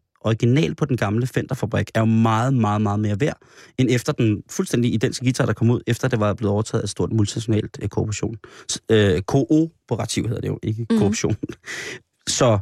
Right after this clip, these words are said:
Speaker 1: måske har du ret i, at tingene vil stige voldsomt f-, i det, der hed den gamle Georg Jensen-periode, den danske Georg Jensen-periode måske, hvis det er det. Det kunne blive spændende, måske.
Speaker 2: Meget, meget apropos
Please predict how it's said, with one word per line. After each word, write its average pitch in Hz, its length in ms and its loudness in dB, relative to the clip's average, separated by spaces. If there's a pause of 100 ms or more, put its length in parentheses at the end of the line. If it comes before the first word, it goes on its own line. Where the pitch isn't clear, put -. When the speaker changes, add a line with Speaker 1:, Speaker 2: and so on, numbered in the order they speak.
(420)
Speaker 1:
måske 131 260 4
har - 80 2
du 165 120 0
ret 180 160 -2
i, 180 220 -2
at 123 140 0 (100)
tingene 165 280 2
vil 147 100 2
stige 151 320 2
voldsomt 135 460 0 (360)
f-, - 420 -16
i 143 80 4
det, 135 160 2
der 151 60 2
hed 135 160 4
den 113 140 0
gamle 120 480 2
Georg 120 100 2
Jensen-periode, 110 520 0
den 117 100 2
danske 113 360 -2
Georg 117 160 0
Jensen-periode 107 460 0
måske, 107 400 0
hvis 113 160 2
det 107 100 -2
er 98 120 -2
det. 117 80 -2 (800)
Det - 80 2
kunne 175 80 2
blive 226 100 2
spændende, 208 340 2 (120)
måske. 196 180 2
Speaker 2:
Meget, 262 280 2
meget 269 260 -2
apropos 233 400 -2